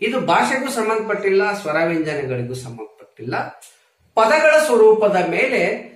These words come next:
ಸಂಬಂಧಪಟ್ಟಿದ್ದು ಪದಾಂತ್ಯ ಸಂಧಿ ಮತ್ತು ಪದಮಧ್ಯ ಸಂಧಿ ಎನ್ನುವ ವಿಭಾಗಗಳನ್ನು ಕೂಡ ಮಾಡ್ತಾರೆ. ನೋಡಿ, ಸಂಧಿ ವಿಭಾಗ ಕ್ರಮ ಮೂರು ರೀತಿ ಇದೆ. ಒಂದು,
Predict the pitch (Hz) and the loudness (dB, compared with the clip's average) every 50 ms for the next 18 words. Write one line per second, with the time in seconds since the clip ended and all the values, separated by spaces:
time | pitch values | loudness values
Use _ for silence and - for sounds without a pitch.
0 | _ _ - - - 190 180 185 180 180 180 175 - - 147 135 123 127 127 117 | _ _ -16 -10 -8 -6 -6 -4 -4 -4 -4 -6 -6 -8 -10 -8 -8 -10 -12 -8
1 | 120 127 208 254 240 - - - - - _ _ _ _ _ _ _ _ _ _ | -4 -2 -2 -2 -2 -4 -8 -14 -20 -20 _ _ _ _ _ _ _ _ _ _
2 | _ _ - 190 190 190 202 208 254 311 311 311 311 311 - 302 262 240 240 226 | _ _ 0 2 2 4 4 2 2 4 4 4 4 2 0 -2 -2 -2 0 0
3 | 208 202 196 190 196 196 202 202 - - - 160 170 165 - - 190 180 180 180 | 0 0 2 2 2 2 2 0 -2 -6 -6 -6 -6 -6 -6 -6 -6 -6 -6 -8
4 | - - - 180 180 180 240 240 247 220 - - - - 165 170 160 - - 139 | -8 -4 0 0 2 2 2 2 2 2 0 -2 -4 -6 -6 -6 -6 -6 -8 -8
5 | 131 127 123 123 123 117 117 117 113 107 - - _ _ - 131 127 131 131 127 | -6 -6 -8 -8 -10 -10 -12 -12 -16 -18 -18 -20 _ _ -8 -6 -6 -4 -4 -4
6 | 123 123 120 117 120 139 151 147 139 143 127 123 113 110 107 104 101 - _ - | -4 -4 -4 -4 -4 -4 -4 -4 -4 -6 -6 -8 -8 -10 -10 -14 -16 -14 _ -6
7 | 202 202 160 - - - 127 - _ _ _ _ - 120 117 120 139 127 123 123 | -4 -2 -2 -4 -4 -8 -16 -20 _ _ _ _ -16 -10 -6 -4 -4 -4 -4 -8
8 | 123 95 95 - - - _ _ _ _ _ - - - - 143 - 254 - - | -10 -12 -14 -16 -18 -20 _ _ _ _ _ -12 -10 -10 -8 -8 -8 -8 -8 -8
9 | 143 143 160 180 180 196 180 170 170 170 170 165 170 - - - 160 156 160 165 | -8 -6 -4 -2 0 0 0 2 2 0 0 0 -4 -8 -8 -6 -6 -4 -4 -2
10 | 180 214 - - - - - 165 214 294 349 349 330 247 214 180 - - 127 120 | -2 -4 -4 -6 -10 -10 -4 0 2 2 2 2 2 0 0 -2 -2 -4 -8 -10
11 | 120 123 123 - - _ _ _ _ _ _ _ - 110 120 123 131 135 143 160 | -10 -12 -14 -18 -20 _ _ _ _ _ _ _ -14 -10 -8 -6 -6 -6 -4 -2
12 | 185 226 - - - - | -2 -2 -2 -2 -4 -10